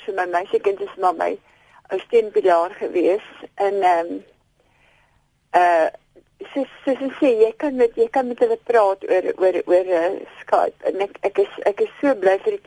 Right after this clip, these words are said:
tegnologie. Dis nou een ding waarvoor ek nou bly vir die tegnologie.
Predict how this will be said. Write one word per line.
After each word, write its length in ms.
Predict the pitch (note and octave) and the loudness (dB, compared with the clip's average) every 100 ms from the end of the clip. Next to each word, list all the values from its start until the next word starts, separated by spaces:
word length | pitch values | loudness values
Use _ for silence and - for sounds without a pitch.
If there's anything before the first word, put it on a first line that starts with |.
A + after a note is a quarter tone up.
| G3 | -8
tegnologie. 460 | - G3+ F#3+ - F#3+ | -6 -6 -4 -2 0
Dis 160 | F#3+ | 0
nou 120 | G#3+ - | 0 0
een 180 | C4 A3+ | 0 0
ding 200 | F3 D#3 | -2 2
waarvoor 320 | D#3 - F3+ | 0 2 2
ek 160 | C3+ - | 2 0
nou 100 | D#3+ | -8
bly 300 | E3 E3 F#3 | -2 0 0
vir 180 | - - | -4 -12
die 200 | - - | -6 -6
tegnologie. 580 | A2 - - - G4+ | -4 -2 0 2 0